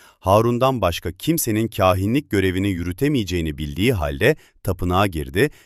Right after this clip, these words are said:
ve sunakta buhur yakmaya kalkıştı. Başkahin Azarya ve yardımcıları ona sitem ettiler, vazgeçirmeye çalıştılar. "Sen Rabbe bağlı kalmadın.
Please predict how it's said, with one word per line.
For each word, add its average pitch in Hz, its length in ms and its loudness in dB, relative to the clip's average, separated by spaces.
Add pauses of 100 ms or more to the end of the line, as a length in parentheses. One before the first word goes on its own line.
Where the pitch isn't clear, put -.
(140)
ve 101 100 4
sunakta 104 580 -2
buhur 98 240 0
yakmaya 80 400 -2
kalkıştı. - 560 -10 (680)
Başkahin 131 640 2
Azarya 98 600 0 (280)
ve 101 80 0
yardımcıları 95 760 2
ona 107 260 -2
sitem - 340 0
ettiler, 69 440 -8 (260)
vazgeçirmeye 95 640 2
çalıştılar. 69 640 -10 (640)
"Sen 123 440 0
Rabbe 98 360 2
bağlı 98 280 4
kalmadın. 73 580 -2